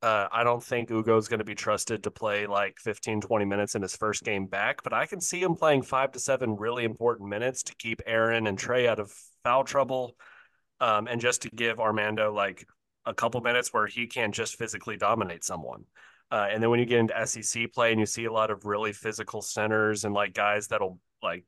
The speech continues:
be really bruising and, like, Aaron and Trey can't push around, Ugo might actually be the most advantageous matchup. So, uh, the thing about, like,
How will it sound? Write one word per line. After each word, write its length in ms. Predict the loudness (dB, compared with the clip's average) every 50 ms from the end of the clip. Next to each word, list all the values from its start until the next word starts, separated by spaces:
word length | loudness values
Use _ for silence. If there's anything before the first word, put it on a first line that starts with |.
| _
be 120 | -14 -14 -10
really 360 | -4 -2 0 0 2 0 -2
bruising 800 | -4 -6 -2 0 2 4 2 2 4 4 4 4 4 4 2 2
and, 80 | 2
like, 240 | 0 -2 -2 -4 -6
Aaron 460 | -4 0 2 4 4 4 4 2 2 0
and 180 | 0 -2 -4
Trey 380 | -4 -2 0 2 2 2 0 -2
can't 280 | -4 -4 -4 -4 -4
push 260 | -4 -4 -4 -4 -4 -4
around, 640 | 0 2 4 4 4 4 2 0 -2 -6 -8 -14 -18 _ -20 -20 -20 -20 -20 -20 _ _ _ _
Ugo 300 | -6 -4 0 2 2 4
might 180 | 4 4 2 2
actually 300 | 2 0 0 -4 -6 -8
be 160 | -6 -6 -6
the 80 | -2 2
most 260 | 2 2 2 2 0
advantageous 720 | 0 0 0 0 0 -2 -2 -2 -2 -2 -2 -4 -4 -4
matchup. 380 | -4 -6 -6 -6 -8 -10 -10 -12 _ _ _ _ _ _ _ _ _ _ _ _ _ _ _ _
So, 480 | _ -2 0 2 4 6 6 6 6 6
uh, 300 | 4 4 4 4 4 4
the 80 | 0 -4
thing 260 | -2 0 2 2 4
about, 320 | 6 6 6 6 4 2 -2
like, 360 | -2 -2 -2 -2 -4 -8 -18